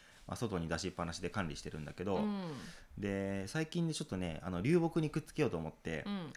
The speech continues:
Speaker 1: あの、ワイヤーでね、流木とそのキセログラフィカ固定してるんだけど、
Speaker 2: はいはいはい。
Speaker 1: ここ二、三日ぐらいでね、あの、根っこを出してきたのよ。
Speaker 2: おー。
Speaker 1: で、多分根っこを出してきて、それでなんかこう自分で木とかにこうへばりついて、
Speaker 2: うん。
Speaker 1: まあ、着生、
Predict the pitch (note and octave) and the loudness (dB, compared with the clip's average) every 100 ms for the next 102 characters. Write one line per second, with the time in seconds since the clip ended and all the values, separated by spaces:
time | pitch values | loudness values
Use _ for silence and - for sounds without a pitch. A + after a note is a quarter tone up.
0 | - G2 F#2 A2+ A#2 A2+ A2 A2+ - - | -2 0 6 8 8 6 4 4 2 2
1 | G#2+ G2 F#2+ - F#2+ F2+ F#2 - - F#2+ | 4 4 2 -2 -4 -2 -4 -2 0 2
2 | F#2+ F2+ - - F#2 F2+ F2 F2 F2 D2+ | 2 0 -2 -8 -4 -2 -2 -2 -2 -2
3 | C4 - - F3 E3 C3 - - - D#3 | 0 2 2 -2 -4 -8 -14 -18 -8 -2
4 | A3 G3+ F3 G#3 G3 G3 G3 F#3 C#3+ F2 | 2 4 4 4 4 4 4 6 6 6
5 | F2 F2+ D#2+ - - F#2 B2 D3+ - A#3 | 4 2 2 -2 -4 2 2 2 2 4
6 | A2 G2 F2+ F2 D2 B1+ - - - E3+ | 6 4 0 0 0 -4 -10 -18 -8 -4
7 | F3 F3 F3 F3+ F3+ F3+ D#3+ C#3 E2 - | 0 2 2 4 4 4 4 2 -2 -8
8 | - B2+ E3+ A2 C#3+ - - - A#3+ F3+ | -4 2 4 4 2 0 -8 -2 4 4
9 | C3 D#3+ - C3 - - - E3+ B2+ - | 6 4 2 -2 -2 -4 2 4 4 2
10 | F3 F3+ G3+ D3 B2 G2+ - F#2+ G2+ A2 | 2 4 4 4 2 -2 0 0 2 2
11 | A2 - C3 G#2+ E2+ D#2+ E2+ E2+ G#2+ G#2 | 2 2 2 2 2 0 -4 -2 2 6
12 | G#2 G2 A2 F2+ - - C3+ B3+ A#3+ A3+ | 4 4 0 0 0 0 4 4 4 2
13 | G3 - - G2 G#2+ - G#2 G2+ | 0 -4 -4 0 0 2 2 2